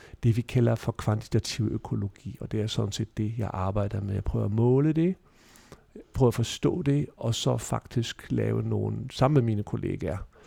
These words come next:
jeg kan, selv kan ikke så godt regne, øh, lave nogle matematiske modeller for, hvordan de, de, de fiskebestande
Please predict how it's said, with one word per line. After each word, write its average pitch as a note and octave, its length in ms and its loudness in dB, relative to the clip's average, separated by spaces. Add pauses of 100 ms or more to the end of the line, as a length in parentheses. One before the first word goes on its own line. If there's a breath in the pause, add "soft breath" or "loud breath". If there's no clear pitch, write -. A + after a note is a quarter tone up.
(260 soft breath)
jeg C#3+ 120 2
kan, C3 100 0
selv - 220 0
kan - 320 -4
ikke - 160 -6
så - 300 -2
godt - 280 -8
regne, F#2+ 280 -6 (640 soft breath)
øh, A2 460 6 (160)
lave A#2+ 300 6
nogle A#2+ 200 2
matematiske A#2 640 0
modeller A2 500 2
for, G#2+ 520 2 (480 soft breath)
hvordan A#2+ 520 4 (500)
de, B2+ 200 0
de, B2 260 2 (220)
de B2 80 -2
fiskebestande A2+ 1000 2